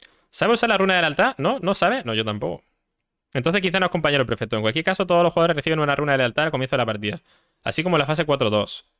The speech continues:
Y como opción en la segunda armería de asistencia. Es un consumible que cuando se usa en un campeón, envía a ese campeón...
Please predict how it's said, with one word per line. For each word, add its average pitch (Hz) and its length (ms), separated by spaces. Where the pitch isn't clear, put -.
Y 131 100
como 131 200
opción 170 180
en 202 80
la 160 80
segunda 165 220
armería 151 220
de 147 40
asistencia. 107 540
Es 156 120
un 220 80
consumible 190 480
que 151 80
cuando 120 220
se - 80
usa 135 120
en 170 60
un 156 60
campeón, 147 420
envía 131 220
a - 0
ese 156 100
campeón... 156 380